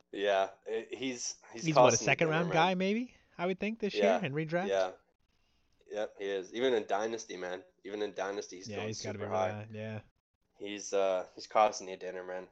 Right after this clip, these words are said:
Speaker 1: And I, that hurts my, that hurts my soul.
Speaker 2: <laughs>
Speaker 1: But, <laughs> uh, you know, I, I love him. Uh, but no, he's, he's costing you dinner for that price tag. As you alluded to earlier, you know, he's a,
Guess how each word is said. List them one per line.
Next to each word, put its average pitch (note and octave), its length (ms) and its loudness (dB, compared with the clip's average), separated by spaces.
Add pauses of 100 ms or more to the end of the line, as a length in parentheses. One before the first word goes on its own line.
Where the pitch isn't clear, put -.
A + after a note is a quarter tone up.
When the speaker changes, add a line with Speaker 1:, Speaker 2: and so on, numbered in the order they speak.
(100)
Speaker 1:
And G#2+ 140 -6
I, G2+ 140 -6
that A#2 220 -2
hurts A2 420 0
my, G2 200 -6 (220)
that G2 220 -6
hurts G2 260 -6
my F#2 100 -10
soul. F#2+ 440 -6 (160)
Speaker 2:
<laughs> - 280 -8
Speaker 1:
But, G2+ 260 0 (300)
<laughs> - 300 -20
uh, - 160 -6
you G#2 80 -8
know, F#2+ 100 -2
I, F2+ 100 -2
I F2 160 -4
love F#2 260 -4
him. F#2 160 -14 (100)
Uh, F2+ 400 -8 (420)
but G2 140 -10
no, F2+ 140 -8
he's, F#2+ 200 -12
he's G#2 140 -18
costing F#2+ 320 -8
you F#2 40 -18
dinner F#2 200 -12
for - 120 -14
that G#2+ 180 -2
price G2+ 280 -4
tag. G2+ 320 -2 (260)
As A2 200 0
you B2+ 100 -4
alluded G#2 400 -8
to G2 140 -10
earlier, F#2+ 460 -6
you F#2+ 100 -10
know, F#2+ 100 -10
he's G#2 160 -8
a, F2+ 80 -10